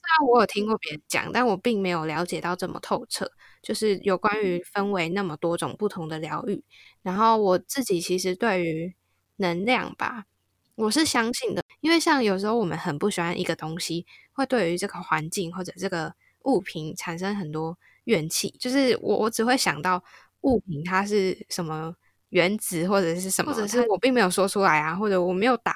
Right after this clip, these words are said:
Speaker 1: 它，没有骂它，所以并不会有这样的能量。顺便讲一下，就是被你丢弃在角落的物品，其实真的是蛮多人开玩笑说他在里面哭，其实他是真的会在哭的欸。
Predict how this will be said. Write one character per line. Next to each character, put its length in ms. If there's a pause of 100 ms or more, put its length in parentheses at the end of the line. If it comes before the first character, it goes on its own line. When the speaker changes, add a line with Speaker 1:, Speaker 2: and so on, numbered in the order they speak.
Speaker 1:
它， 240
没 140
有 60
骂 220
它， 260
所 160
以 120 (580)
并 200
不 120
会 160
有 220
这 100
样 160
的 160
能 240
量。 180 (720)
顺 280
便 200
讲 160
一 60
下， 180 (120)
就 100
是 80
被 340
你 120
丢 200
弃 180
在 220 (240)
角 180
落 140
的 120
物 120
品， 220
其 140
实 200 (400)
真 100
的 80 (180)
是 80
蛮 140
多 100
人 80
开 160
玩 160
笑 220
说 380 (180)
他 160
在 140
里 80
面 180
哭， 380 (120)
其 320
实 60
他 160
是 100
真 140
的 100
会 120
在 140
哭 280
的 100
欸。 60